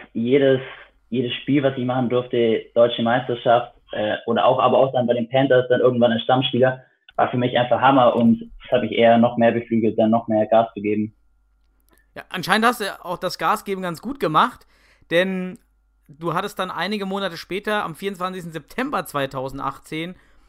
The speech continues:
Speaker 2: also nicht mal fünf Monate nach dem, nach dem Finale,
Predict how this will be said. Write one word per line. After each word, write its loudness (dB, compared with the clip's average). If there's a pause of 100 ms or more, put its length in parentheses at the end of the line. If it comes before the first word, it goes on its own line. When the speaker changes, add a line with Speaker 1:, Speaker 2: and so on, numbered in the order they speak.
(220)
Speaker 2:
also -6
nicht -12
mal 2 (220)
fünf -8
Monate -2
nach 0
dem, -8
nach -12
dem -14
Finale, -2